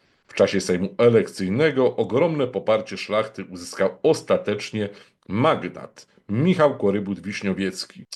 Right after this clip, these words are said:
syn owianego legendą Jeremiego Wiśniowieckiego, tego samego Jeremiego Wiśniowieckiego, który był bohaterem wojen kozackich.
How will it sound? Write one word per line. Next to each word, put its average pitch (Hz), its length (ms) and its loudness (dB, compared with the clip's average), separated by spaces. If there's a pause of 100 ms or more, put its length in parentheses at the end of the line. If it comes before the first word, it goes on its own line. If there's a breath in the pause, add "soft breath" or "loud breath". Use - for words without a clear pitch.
(100)
syn 127 540 0
owianego 95 500 -6
legendą 110 720 0
Jeremiego 101 800 0
Wiśniowieckiego, - 1080 -10 (380 soft breath)
tego 101 320 -2
samego 98 520 -2
Jeremiego 98 580 -2
Wiśniowieckiego, 101 840 -2 (340 loud breath)
który 156 400 0
był 101 140 -4
bohaterem 95 1000 -2
wojen 73 480 -12
kozackich. - 920 -14